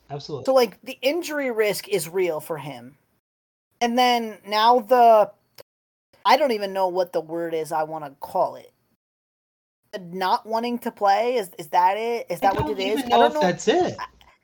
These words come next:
Speaker 2: and that's what I mean. I don't wanna question his desire about playing,
Speaker 1: Might
Speaker 2: 'cause I don't
Speaker 1: absolutely
Speaker 2: know
Speaker 1: wanna play
Speaker 2: him.
Speaker 1: it. Yeah, I don't know.
Speaker 2: You know what I mean? Like, and so I don't, I don't wanna say it that way, but, like,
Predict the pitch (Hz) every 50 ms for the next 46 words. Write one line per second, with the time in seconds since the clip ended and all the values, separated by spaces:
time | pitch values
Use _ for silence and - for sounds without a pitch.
0 | _ _ - 277 294 349 370 - 359 311 311 349 311 - 247 285 381 453 466 480
1 | 453 403 285 - - 269 269 254 - 262 233 226 233 202 - 202 190 165 147 -
2 | 165 143 139 151 156 165 165 165 143 143 123 147 139 135 127 _ - 151 147 139
3 | 151 165 - - - - - - - 226 247 277 320 302 - 185 151 165 165 175
4 | 175 170 185 180 180 175 175 180 170 - _ _ _ - 185 269 302 - - -
5 | 135 196 226 196 104 90 107 151 196 - _ _ _ _ _ _ _ _ _ _
6 | _ _ - 233 247 233 220 208 202 190 202 220 226 214 202 196 185 - - 202
7 | 214 196 - 233 214 247 311 403 403 - - _ _ _ - - 214 247 294 269
8 | 240 247 240 214 - - - - - 170 175 220 262 294 302 - 269 262 269 262
9 | - 302 311 349 381 330 - - - _ _ - - 254 240 254 254 240 226 208
10 | -